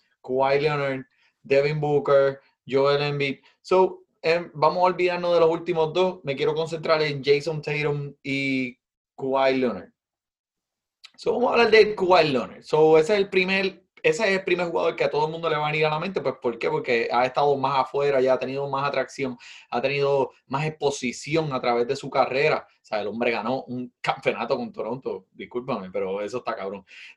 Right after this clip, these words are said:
También disponible en este round. So, ¿qué vamos a hacer? Pues,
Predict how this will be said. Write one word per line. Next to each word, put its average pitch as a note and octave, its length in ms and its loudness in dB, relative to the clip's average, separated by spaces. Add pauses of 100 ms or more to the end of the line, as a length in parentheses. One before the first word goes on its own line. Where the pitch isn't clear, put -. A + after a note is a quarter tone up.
(120)
También E3 880 0 (300)
disponible D#3 840 2
en B2+ 160 -2
este B2+ 280 -2
round. G#2+ 220 -6
So, C3 200 -6
¿qué F#3 120 2
vamos G3 260 2
a E3 40 2
hacer? A#2+ 200 -4
Pues, A2 260 -4